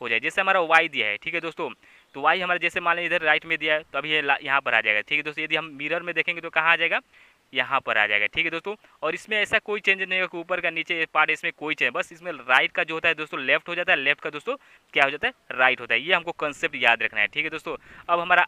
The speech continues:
आर दिया है, ठीक है दोस्तों, यहाँ पर आर जैसे दिया है तो इसको क्या करेंगे दोस्तों, आर के यानी कि इधर राइट, राइट में ऐसे है तो हम लोग क्या कर देंगे दोस्तों, यानी कि लेफ्ट में कर देंगे, ठीक है दोस्तों, क्लियर हो गया, समझ में आ रहा है। अब ओ में कोई चेंजेस नहीं होगा, ठीक है दोस्तों, ओ में कोई चेंजेस नहीं होगा,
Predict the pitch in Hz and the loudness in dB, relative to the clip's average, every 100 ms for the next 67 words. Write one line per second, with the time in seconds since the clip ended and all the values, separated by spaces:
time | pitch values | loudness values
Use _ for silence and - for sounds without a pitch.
0 | 160 165 143 120 113 147 156 160 160 220 | 6 6 6 4 4 2 -4 -6 -6 -8
1 | - - _ _ _ _ _ - - - | -10 -20 _ _ _ _ _ -20 -20 -20
2 | - - _ 156 175 180 165 185 175 185 | -20 -20 _ 4 4 4 6 6 6 0
3 | 185 175 185 175 - 180 196 175 135 113 | 0 2 2 0 -6 -2 0 2 2 0
4 | 110 117 107 147 165 170 165 165 151 151 | -4 -4 2 4 4 0 0 -2 -2 -2
5 | 160 139 160 160 143 143 165 170 165 170 | 4 6 6 2 4 4 4 2 0 4
6 | 160 170 156 156 165 156 160 165 160 208 | 2 2 -4 0 4 4 2 -2 -4 -2
7 | 269 - - _ _ 135 147 240 247 _ | -4 -6 -20 _ _ 0 0 -2 -4 _
8 | 127 135 151 - 120 - 107 101 101 170 | 0 6 6 6 -2 0 0 0 -4 -2
9 | 170 175 247 254 _ - 147 175 175 214 | -2 -2 -2 -4 _ -6 0 2 4 2
10 | 269 _ _ _ - 160 175 180 196 - | 2 _ _ _ 0 0 6 6 6 2
11 | _ - 143 - 185 196 185 - 175 - | _ -4 -4 -4 -2 0 0 0 -2 0
12 | 147 143 - 123 110 107 156 160 170 226 | 0 0 -2 -2 0 0 0 -2 -2 -4
13 | 214 160 160 170 - 160 156 160 160 160 | -6 -4 -4 -2 -2 -2 -2 -2 -2 -2
14 | 165 175 | 0 0